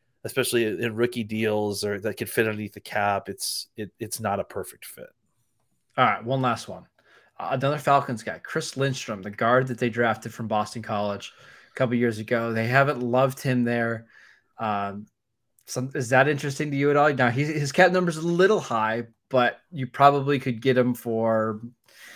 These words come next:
Speaker 2: late day two, early day three pick.
Speaker 1: Side note, real quick, is he the brother of the center that's
Speaker 2: Yes.
Speaker 1: coming out? Is
Speaker 2: Yes.
Speaker 1: he? That's his brother? Okay, I was wondering. Um,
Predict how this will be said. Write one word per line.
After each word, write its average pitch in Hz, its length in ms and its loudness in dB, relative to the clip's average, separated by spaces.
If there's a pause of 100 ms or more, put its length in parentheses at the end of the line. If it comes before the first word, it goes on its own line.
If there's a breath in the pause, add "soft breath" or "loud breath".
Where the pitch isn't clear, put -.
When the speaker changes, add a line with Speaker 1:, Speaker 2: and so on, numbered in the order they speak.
(480 loud breath)
Speaker 2:
late 123 380 0
day 139 180 0
two, 139 500 -6
early 139 240 -2
day 135 140 2
three 135 160 -6
pick. 156 260 -8 (1120 soft breath)
Speaker 1:
Side 226 360 10
note, 117 200 4
real 135 160 4
quick, 107 360 -4 (100)
is 147 200 -2
he 285 200 0
the 190 120 -4
brother 143 520 2
of 131 240 -2
the 117 380 0
center 156 340 -6
that's 123 260 -2
Speaker 2:
Yes. - 60 -14
Speaker 1:
coming 165 280 -8
out? 160 240 -4
Is 139 140 -2
Speaker 2:
Yes. 160 220 -4
Speaker 1:
he? - 60 -12
That's 143 180 0
his 135 100 -8
brother? 147 420 -2
Okay, 127 140 -6
I 98 60 -4
was 107 120 -6
wondering. 90 200 -10 (680 loud breath)
Um, 151 560 8